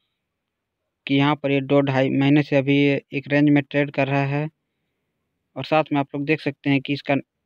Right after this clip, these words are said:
आज का जो कैंडल है डेली टाइम फ्रेम का, वो अपना रेजिस्टेंस के आसपास अभी क्लोजिंग मिला है इसको। आप लोग देख सकते हैं कि रेजिस्टेंस के आसपास का आज का कैंडल का क्लोजिंग मिला है। तो यदि कल के दिन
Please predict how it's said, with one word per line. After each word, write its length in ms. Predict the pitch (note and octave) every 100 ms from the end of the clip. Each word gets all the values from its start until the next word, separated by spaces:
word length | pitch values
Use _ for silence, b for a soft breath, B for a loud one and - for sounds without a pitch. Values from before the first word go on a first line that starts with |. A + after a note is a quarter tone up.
| _ -
आज 220 | D3 C#3+
का 100 | D3
जो 140 | D3
कैंडल 440 | C#3 C#3+ C#3 D3 C3+
है 100 | C3
डेली 220 | C3+ C#3+
टाइम 200 | C3+ C3+
फ्रेम 240 | C3 C3
का, 220 | B2+ C#3+ D#3 _ _ _ _ _ -
वो 100 | C#3+
अपना 220 | C#3 C#3+
रेजिस्टेंस 540 | C#3 C3 C3+ - D#3 D3
के 120 | C#3+
आसपास 360 | C#3 - C#3+ C#3
अभी 180 | C3+ C#3+
क्लोजिंग 380 | - C3+ C#3+ C3+
मिला 180 | C3
है 120 | B2+ B2
इसको। 340 | - - B2 _ _ _ _ _ _ _ _ _ _ _
आप 180 | - -
लोग 120 | C#3+
देख 140 | C#3+ D3
सकते 320 | D3 - C3+
हैं 260 | C3+ C#3+ D#3 _ _ _ _ _ _ _ _
कि 120 | C#3
रेजिस्टेंस 520 | C3+ C3 C3+ D#3 D3
के 120 | - C#3
आसपास 360 | C3+ C#3+ - -
का 160 | C#3+ - -
आज 180 | C#3+ C#3+
का 160 | - C#3
कैंडल 380 | - C#3 C#3+ C#3 _ _ _ _ _
का 200 | C#3 C3+ -
क्लोजिंग 420 | - C#3 C#3 D3
मिला 180 | C#3+ C#3+
है। 240 | C#3+ D3 D#3 _ _ _ _ _ _ _ _ _ _ -
तो 100 | D3
यदि 160 | C#3+ D3
कल 200 | E3 D3+
के 160 | D#3
दिन 300 | D3 D3 B2+